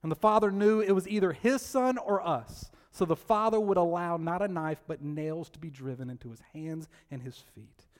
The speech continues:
And Jesus would scream out from the cross, and his blood would be spilled.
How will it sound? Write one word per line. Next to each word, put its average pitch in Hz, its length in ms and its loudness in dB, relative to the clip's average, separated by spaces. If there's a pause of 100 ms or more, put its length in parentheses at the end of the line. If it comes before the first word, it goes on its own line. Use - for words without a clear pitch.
(240)
And 131 140 -6
Jesus 175 500 -2
would 135 100 -8
scream 180 520 -6
out 160 200 -4
from 143 140 -12
the 135 80 -8
cross, - 680 -16 (240)
and 147 100 -2
his 147 160 0
blood 190 440 4
would 180 160 4
be 170 100 -6
spilled. 135 580 -4